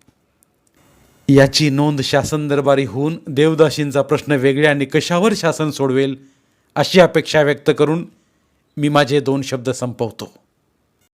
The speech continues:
सरपंचांच्या या विचारांना सभेच्या प्रथेनुरूप लोकांनी टाळ्या वाजवून दाद दिली.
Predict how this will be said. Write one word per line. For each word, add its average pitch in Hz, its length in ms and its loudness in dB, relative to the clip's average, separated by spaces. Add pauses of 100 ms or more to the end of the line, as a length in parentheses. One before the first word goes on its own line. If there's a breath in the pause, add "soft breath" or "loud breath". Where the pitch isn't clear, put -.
(640)
सरपंचांच्या 190 760 -2
या 180 60 0
विचारांना 151 480 -4
सभेच्या 131 440 -4
प्रथेनुरूप 135 680 -4
लोकांनी 127 380 -4
टाळ्या 127 340 -2
वाजवून 120 320 -6
दाद 104 320 -8
दिली. 104 240 -12